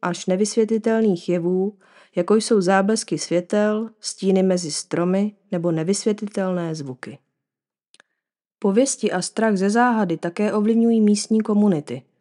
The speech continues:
Řada lidí je přesvědčena o existenci ducha a to má vliv na jejich život v oblasti. Někteří se obávají chodit v noci sami, jiní se zase zdráhají mluvit o tomto místě.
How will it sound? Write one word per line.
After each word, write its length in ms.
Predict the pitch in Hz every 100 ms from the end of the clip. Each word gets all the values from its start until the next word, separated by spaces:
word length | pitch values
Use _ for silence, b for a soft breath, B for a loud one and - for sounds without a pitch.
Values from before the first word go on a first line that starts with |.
| _ _ _ 185
Řada 220 | 196 214
lidí 300 | 190 190 214
je 120 | 202
přesvědčena 760 | - 202 - 208 220 214 214 -
o 100 | -
existenci 680 | 180 196 - 214 214 -
ducha 360 | 160 170 202 196
a 140 | -
to 120 | 175
má 220 | 180 190 180
vliv 260 | 185 196
na 100 | 202
jejich 240 | 202 170 156
život 280 | 170 175
v 60 | -
oblasti. 520 | 151 143 147 - 139 - _ _ _ _ _ -
Někteří 380 | 170 175 220 247
se 160 | 247 220
obávají 480 | 196 226 226 233
chodit 300 | 196 214 220
v 20 | 220
noci 240 | 220 196
sami, 460 | - 180 190 220 226 _
jiní 260 | 185 185 208
se 140 | 208
zase 280 | 180 196 208
zdráhají 540 | 160 156 175 190 202 202
mluvit 320 | 196 185 185
o 40 | 175
tomto 300 | 170 165 160
místě. 440 | 131 - - 87